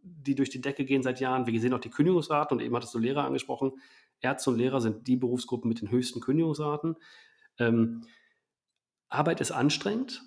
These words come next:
darf aber schön sein. Aber Arbeit ist nicht, weil irgendwer uns von außen sagt, „Stellt euch mal nicht so an“, dadurch leichter und wir arbeiten besser, sondern es ist eher das Gegenteil der Fall. Und auch bei längeren Arbeitstagen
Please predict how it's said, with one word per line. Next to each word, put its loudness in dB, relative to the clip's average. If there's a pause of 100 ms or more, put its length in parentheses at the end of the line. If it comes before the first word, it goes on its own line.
(180)
darf 0
aber -2
schön 4
sein. -4 (720)
Aber 2
Arbeit 2
ist -2
nicht, 4
weil -2
irgendwer 0
uns -2
von -4
außen -2
sagt, -6
„Stellt -4
euch 0
mal 2
nicht 0
so -6
an“, 0
dadurch -4
leichter -2
und -6
wir -2
arbeiten -2
besser, -2
sondern -2
es -8
ist -10
eher -6
das -6
Gegenteil 0
der -8
Fall. -12 (480)
Und -8
auch -8
bei -2
längeren 2
Arbeitstagen -4